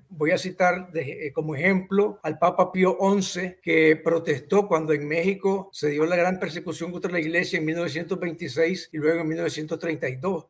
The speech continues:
Protestó contra esta represión e incluso exhortó a los obispos y a los fieles a protestar enérgicamente dentro del marco de la ley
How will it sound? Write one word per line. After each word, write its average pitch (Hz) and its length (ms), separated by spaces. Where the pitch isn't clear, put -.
Protestó 165 640
contra 160 320
esta 165 400
represión 160 720
e 165 140
incluso 190 540
exhortó 170 880
a 151 80
los 147 320
obispos 170 640
y 156 60
a 151 40
los 151 220
fieles 202 520
a 143 120
protestar 156 600
enérgicamente 190 960
dentro 156 220
del 139 100
marco 170 300
de 185 80
la 160 80
ley 190 320